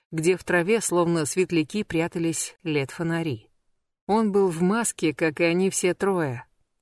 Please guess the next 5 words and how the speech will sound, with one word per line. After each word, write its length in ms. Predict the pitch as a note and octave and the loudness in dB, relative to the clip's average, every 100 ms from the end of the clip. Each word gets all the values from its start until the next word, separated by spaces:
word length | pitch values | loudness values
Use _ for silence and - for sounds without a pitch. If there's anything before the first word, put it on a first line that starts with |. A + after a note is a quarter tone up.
| _ | _
Ехали 440 | E3+ F3 - A3 F#3+ | 0 0 2 0 0
ведь 220 | F#3 - | 0 -2
к 120 | - | -2
пожилому 520 | F3+ E3+ E3 E3+ F3 | 0 2 2 2 0
человеку. 760 | E3 E3 D#3 C#3+ F3 - C3 | 0 0 0 0 -2 -4 -8